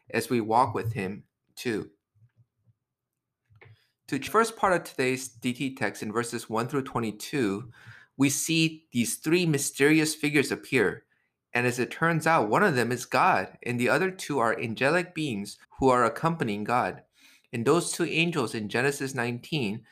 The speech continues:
go to Sodom to investigate how sinful the people there had become.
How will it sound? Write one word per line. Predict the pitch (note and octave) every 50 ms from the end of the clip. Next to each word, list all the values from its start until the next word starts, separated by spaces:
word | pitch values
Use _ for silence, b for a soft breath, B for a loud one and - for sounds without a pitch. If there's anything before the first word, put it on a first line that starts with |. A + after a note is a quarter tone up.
| b b b b _ _ _
go | - B2+ C3
to | C3+ C3+ D3+ D3 D3
Sodom | D3 - - D3 D#3 E3+ C#3+ G2 G2 A2+ A#2 - _ _ _ -
to | - A#2
investigate | G#2+ G#2+ B2+ C3+ C3 - - A2 G#2+ G#2 G#2
how | - - A2+
sinful | A#2 - - - E3 D#3 D3+ D#3 - A2
the | G2 G#2+
people | G2 - - B2 A#2+ - A2+ G#2+
there | - G#2+ G#2
had | A2 G#2 E2
become. | - G2 - - A#2 G#2 F#2+ F2+ E2+ F#2